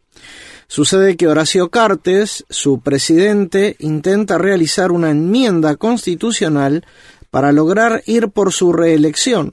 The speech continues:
Por su parte, el candidato de la izquierda, Lugo, expresidente, también necesita de una enmienda para poder ir a la elección. La confusión política generalizada reina en Paraguay,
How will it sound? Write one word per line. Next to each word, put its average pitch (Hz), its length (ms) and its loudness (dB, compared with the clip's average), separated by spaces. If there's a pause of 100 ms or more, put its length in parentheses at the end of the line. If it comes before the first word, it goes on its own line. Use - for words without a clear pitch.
(760)
Por - 180 -10
su 143 160 -4
parte, 185 480 0
el 170 100 0
candidato 147 580 2
de 143 80 2
la 143 80 2
izquierda, 147 580 0
Lugo, 202 500 2 (340)
expresidente, 170 1080 -2 (400)
también 185 420 2
necesita 214 560 -2
de 180 60 0
una 185 200 0
enmienda 175 640 0
para 143 220 -2
poder 170 360 0
ir 180 360 0
a 151 140 -2
la 139 180 2
elección. 131 680 -2 (640)
La 120 140 -8
confusión 151 480 -2
política 214 540 -2
generalizada 202 800 0
reina 175 300 0
en 151 100 -2
Paraguay, 175 580 2